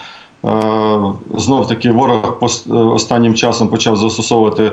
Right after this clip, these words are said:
е, реактивні системи залпового вогню по наших позиціях. Е, артилерія чаще стала застосовуватись. Е, контрбатарейна робота ведеться з нашої сторони.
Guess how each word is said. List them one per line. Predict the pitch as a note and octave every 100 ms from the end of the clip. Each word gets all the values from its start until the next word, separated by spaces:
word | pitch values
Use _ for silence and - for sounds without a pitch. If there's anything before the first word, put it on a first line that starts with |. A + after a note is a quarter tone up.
| - - - -
е, | A2 G#2+ A2+
реактивні | A#2 - A#2+ A#2
системи | A#2 - A2+ A2
залпового | A2+ A2 - A2+ A2+
вогню | A#2+ A#2+ D#3 E3
по | C#3+
наших | B2+ B2 A#2 -
позиціях. | A#2+ A#2 A#2 A#2 A2 - - - - -
Е, | A2 A2+
артилерія | A2+ A#2 A2+ C3 C3+ D3 C3 B2
чаще | C3 A#2 A#2
стала | G#2+ B2 A#2 A2+ A2+
застосовуватись. | A2 G#2 A#2+ - A2 G#2+ G#2+ G2 -
Е, | A2+ G#2+
контрбатарейна | G#2 B2+ A#2+ A2+ A#2+ B2 C3 B2 A#2+
робота | A2+ A#2+ A#2 A2+
ведеться | A#2 A#2+ C#3+ - A#2 A2+ - - - -
з |
нашої | A#2 A2+ A2+ G#2+
сторони. | - A2 A2 A2